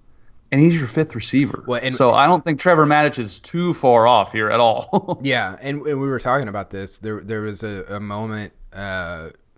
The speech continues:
Speaker 2: during the media day on Saturday where you had all five of those receivers and Mason Rudolph taking, you, you, you kinda do this thing where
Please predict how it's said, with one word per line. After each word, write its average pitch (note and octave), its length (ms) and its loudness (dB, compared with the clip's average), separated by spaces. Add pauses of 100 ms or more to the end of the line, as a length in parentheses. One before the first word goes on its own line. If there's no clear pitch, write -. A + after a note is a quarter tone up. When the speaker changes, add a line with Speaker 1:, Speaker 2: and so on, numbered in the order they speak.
(420)
Speaker 2:
during G#2 380 -8
the F#2+ 80 -12
media G2 340 -10
day F2 200 -12
on F2 120 -14
Saturday G2+ 460 -4
where F#2+ 240 -10
you F#2 180 -12
had G2 160 -8
all F#2+ 220 -6
five G#2+ 320 -6
of G2+ 80 -12
those F#2+ 220 -12
receivers F2 640 -14
and G2 280 -12
Mason F#2 300 -12
Rudolph F2+ 320 -10
taking, F2 520 -14 (120)
you, A2 120 -20
you, A#2+ 300 -14 (120)
you B2 60 -14
kinda D#3+ 200 -6
do A#2 140 -6
this G2+ 180 -10
thing G2 220 -10
where F2 260 -12